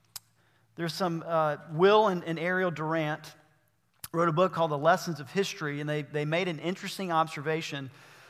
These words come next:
of all the recorded history that we have, about three thousand four hundred twenty-one years as far as, uh, records of wars and things like that, only two hundred sixty-eight of those years,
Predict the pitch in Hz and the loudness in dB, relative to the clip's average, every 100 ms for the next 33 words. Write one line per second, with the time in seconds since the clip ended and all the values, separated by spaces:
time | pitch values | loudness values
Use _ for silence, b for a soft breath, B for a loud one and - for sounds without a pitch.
0 | b 160 160 170 214 254 254 233 226 233 | b -2 6 8 10 8 6 4 8 8
1 | 196 180 254 - 202 185 185 180 160 160 | 8 4 2 2 0 2 4 6 8 8
2 | 165 156 151 214 226 202 202 185 170 202 | 6 6 6 -2 4 6 8 4 0 4
3 | 202 190 165 208 202 190 185 180 165 196 | 4 4 0 -2 -2 2 2 0 -2 0
4 | 202 196 190 B B B 175 170 - 196 | 4 4 2 B B B 0 0 6 10
5 | 190 160 156 151 160 156 196 202 202 180 | 10 8 -2 2 4 8 8 8 6 2
6 | 165 139 151 208 202 196 190 156 147 190 | 2 0 0 2 6 6 4 0 -4 -4
7 | 170 170 160 185 160 - B B 147 - | 2 0 4 6 6 4 B B -6 4
8 | 226 233 214 180 - - 294 285 294 262 | 4 6 4 2 -4 0 6 8 6 4
9 | 220 - - - - 254 220 214 226 202 | 0 -2 0 0 -2 -6 -2 6 8 8
10 | 151 - - - 175 196 190 151 202 190 | 4 -6 -4 0 2 4 2 0 0 2
11 | 143 135 - | 0 -4 -10